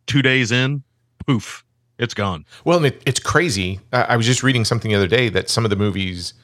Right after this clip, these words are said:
Speaker 2: that get released theatrically, then all of a sudden debut on Netflix for the first time or something of that nature,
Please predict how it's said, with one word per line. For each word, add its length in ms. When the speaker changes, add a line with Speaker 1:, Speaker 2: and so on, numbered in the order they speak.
Speaker 2:
that 360
get 160
released 360
theatrically, 680
then 140
all 100
of 60
a 40
sudden 260
debut 960
on 140
Netflix 340
for 100
the 100
first 280
time 260
or 60
something 240
of 80
that 160
nature, 500